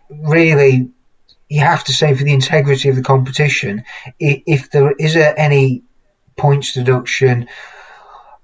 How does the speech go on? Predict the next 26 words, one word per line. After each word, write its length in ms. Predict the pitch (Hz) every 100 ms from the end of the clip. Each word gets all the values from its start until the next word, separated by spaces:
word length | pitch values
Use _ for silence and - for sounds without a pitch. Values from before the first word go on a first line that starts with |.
| -
or 200 | 131 135
if 120 | 131
Wednesday 340 | 147 139 131
are 220 | 127 151 135
found 300 | 139 131 123
guilty 340 | 123 123 -
or 80 | 120
whatever, 540 | 117 117 113 120 123 -
then 280 | 135 135 131 -
I 80 |
do 200 | 135 156
think 240 | 151 151 143
it 120 | -
probably 300 | 131 117 113
has 280 | 120 127 -
to 100 | 127
take 300 | 123 110 -
place 340 | 107 104 -
in 60 | 104
this 160 | 101
season. 420 | - 101 95 95 104
I 80 |
think 240 | 104 131 -
that 180 | 117 131
is 200 | 123 110
right. 340 | 123 135